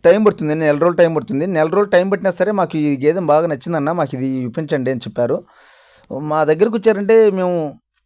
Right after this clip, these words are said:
ఒక గేదెతో పాటు మరో పది గేదెలు చూపిస్తాం, మీకు ఏది నచ్చితే అదే తీసుకెళ్ళొచ్చు. ఈ గేదెని అయితే చూపించామండి. మాకు ఆ రైతు కూడా ఏం మోసం చేయలేదండి, అతను already మనకు చెప్పిండ్రు,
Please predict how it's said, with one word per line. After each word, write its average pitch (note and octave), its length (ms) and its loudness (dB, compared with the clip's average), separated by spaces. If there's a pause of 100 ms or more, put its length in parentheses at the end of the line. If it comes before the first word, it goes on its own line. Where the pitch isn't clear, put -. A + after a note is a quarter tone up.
(180)
ఒక D3 140 0
గేదెతో F#3+ 380 0
పాటు F3+ 180 -2
మరో F3 200 0
పది D3+ 260 0
గేదెలు F3 240 -2
చూపిస్తాం, D3 360 -2
మీకు D3 160 -4
ఏది C#3 100 0
నచ్చితే D3 280 -4
అదే E3+ 160 0
తీసుకెళ్ళొచ్చు. D3 680 -4 (560)
ఈ F3+ 180 -2
గేదెని A3+ 180 4
అయితే F3+ 240 -6
చూపించామండి. D3 540 -2 (460)
మాకు E3+ 260 2
ఆ E3 200 6
రైతు A3 220 4
కూడా A#3+ 140 8
ఏం G#3+ 140 8
మోసం F#3+ 260 2
చేయలేదండి, F3 540 0
అతను C#3+ 600 2
already G3 200 2
మనకు G3+ 220 -2 (100)
చెప్పిండ్రు, F#3 540 0